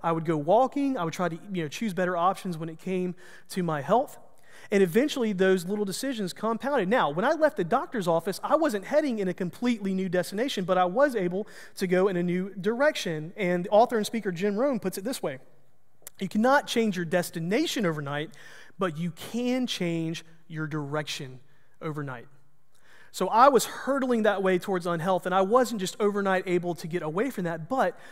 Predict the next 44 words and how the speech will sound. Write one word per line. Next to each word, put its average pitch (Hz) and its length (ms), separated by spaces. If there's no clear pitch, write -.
through 190 140
making 202 360
incremental 208 840
changes, 208 720
uh, 190 180
in 185 120
my 175 160
direction, 175 500
I 160 80
was 165 160
eventually 170 720
able 160 320
to - 100
change 165 580
my 151 240
destination. 156 640
It 143 60
doesn't 185 260
happen 202 260
overnight. 175 460
It 160 140
can 214 260
take 226 180
a 240 60
little 196 200
bit 208 120
of 233 80
time, 156 260
and 156 120
this 196 160
is 175 80
a 160 100
great 160 420
reminder 165 560
that 180 80
leads 180 280
us 190 140
to 190 120
our 165 100
next 170 260
point, 156 220
which 160 160
is 156 140
this, 147 300